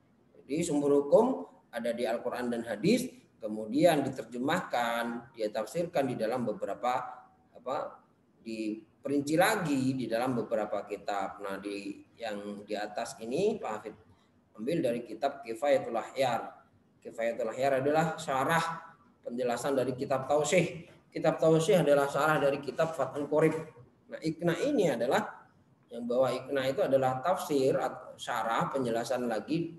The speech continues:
dari kitab Kifayatul Ahyar. Penjelasannya lebih jabar dari banyak, apa, pendapat ulama, pendapat imam ya, Imam Syafi'i, Imam Hambali, Imam Maliki, dan Imam Hanafi. Nah, terkait dengan imam-imam seperti ini, anak-anak perlu difahami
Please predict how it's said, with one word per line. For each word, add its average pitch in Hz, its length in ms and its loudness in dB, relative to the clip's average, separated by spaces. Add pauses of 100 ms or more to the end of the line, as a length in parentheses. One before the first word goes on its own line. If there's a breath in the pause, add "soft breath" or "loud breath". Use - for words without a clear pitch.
dari - 360 -4
kitab - 600 -6
Kifayatul 101 440 -6
Ahyar. 95 520 -8
Penjelasannya 107 560 -4
lebih 107 320 -4
jabar 110 440 0
dari 120 520 0 (400)
banyak, 101 400 -6 (480)
apa, 117 400 -10
pendapat 101 600 -6
ulama, 98 440 -8
pendapat 104 840 -6
imam 139 280 2
ya, 107 160 0
Imam 98 320 -6
Syafi'i, 113 800 -4
Imam 104 320 -6
Hambali, 123 520 2
Imam 110 160 -2
Maliki, 113 600 -2
dan 104 160 0
Imam 101 280 -6
Hanafi. 95 680 -10
Nah, 90 120 -10 (680 soft breath)
terkait 151 400 4
dengan 151 240 4
imam-imam 147 640 4
seperti 135 640 2
ini, 170 100 2
anak-anak 113 720 -2
perlu 127 160 -6
difahami 131 480 0